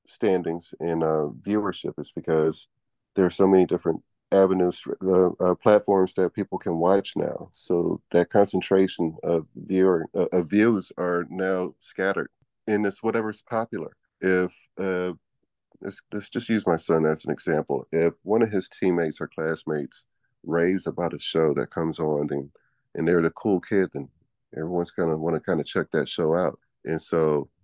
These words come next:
they start liking it because this person likes it, or that they have a, a, a, you know, certain characters that they like, and now they follow. Um, Nickelodeon has these real sh-, like, real characters. And so what I actually see, uh,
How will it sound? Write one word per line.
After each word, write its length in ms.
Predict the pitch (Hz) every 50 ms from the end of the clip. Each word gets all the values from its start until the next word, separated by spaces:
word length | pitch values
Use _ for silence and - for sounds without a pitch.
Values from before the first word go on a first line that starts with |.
| _ -
they 120 | 85 90 95
start 280 | - - 95 78 -
liking 320 | 78 78 76 76 - 82 78
it 100 | 71 -
because 300 | - - 82 78 76 -
this 160 | - 101 110
person 340 | - - 95 87 - - 78
likes 300 | 78 71 71 73 - -
it, 60 | -
or 120 | 73 69 67
that 220 | 67 76 62 - - _ _ - -
they 140 | 76 85 85
have 220 | 87 82 80 76
a, 120 | 80 78 76
a, 200 | 67 - - - - _ _ _ _ _ -
a, 80 | - - -
you 60 | -
know, 200 | - 69 67 - _ _ _ _ _ -
certain 300 | - - 113 87 69 90
characters 460 | - - 98 92 87 - 90 82 -
that 180 | 90 82 -
they 100 | - 92
like, 220 | 95 92 85 85 80 -
and 80 | 82
now 120 | 85 85 82
they 160 | 92 95 107
follow. 440 | - - - 76 73 73 - - - _ _ _ _ _ -
Um, 460 | 80 80 78 78 76 73 73 71 69
Nickelodeon 580 | 82 80 - 82 80 82 82 82 82 78 78 - _ - - - - _ -
has 320 | - 87 80 80 - - -
these 320 | - 82 80 78 73 - -
real 300 | - 78 87 87 85 82
sh-, 160 | - - - - - -
like, 240 | 92 85 78 78 - -
real 340 | 78 85 87 82 78 76 _ _ _ _ _ _ -
characters. 640 | - - - 92 82 78 - - - 71 - - - _ _ _ _ _ _
And 160 | - 98 95 -
so 320 | - - 107 98 98 92
what 180 | - 80 110 131
I 160 | 165 175 - -
actually 400 | 127 160 175 - - 104 95 92
see, 400 | - - - 107 127 143 - - - -
uh, 260 | - 92 85 - 85